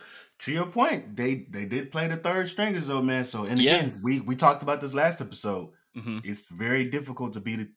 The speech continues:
Speaker 1: a team three times in one
Speaker 2: And,
Speaker 1: season.
Speaker 2: and, and to that point, we know the Niners pulled it off and ended up winning by, like, twenty-something points, but that was,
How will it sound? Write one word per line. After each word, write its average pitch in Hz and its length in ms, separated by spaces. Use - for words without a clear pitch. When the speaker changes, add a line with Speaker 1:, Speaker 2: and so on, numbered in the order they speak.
Speaker 1:
a - 20
team 110 380
three 107 180
times 101 360
in 92 100
one 95 180
Speaker 2:
And, 156 100
Speaker 1:
season. 85 340
Speaker 2:
and, 160 240
and 147 140
to 175 120
that 156 240
point, 139 320
we 127 120
know 139 220
the 120 120
Niners 123 360
pulled 127 320
it 110 100
off 113 360
and 95 280
ended 110 240
up 95 60
winning 110 220
by, 101 340
like, 101 260
twenty-something 110 540
points, 123 360
but 104 240
that 139 220
was, 143 360